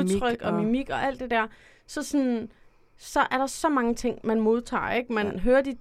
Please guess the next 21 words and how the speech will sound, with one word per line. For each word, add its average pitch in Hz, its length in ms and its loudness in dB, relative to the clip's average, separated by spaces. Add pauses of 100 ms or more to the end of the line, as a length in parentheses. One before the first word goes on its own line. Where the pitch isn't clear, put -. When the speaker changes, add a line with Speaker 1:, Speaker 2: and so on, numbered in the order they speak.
(120)
Speaker 1:
ord, 269 180 4
der 262 80 0
bliver 240 160 -4
sagt, 226 360 -4
man 214 120 -4
ser 208 160 -4
mimikken, 254 540 0
man 208 120 -4
ser 220 140 -2
helt 233 220 -4
kropssproget, 233 920 -2
og 185 120 -2
Speaker 2:
Hvorfor 262 220 6
tøver 285 300 8
du? 311 140 2 (200)
Du - 60 2
står 427 120 10
og 381 120 6
tøver. 440 440 8
Speaker 1:
Ja, 269 160 8
ja. 269 240 6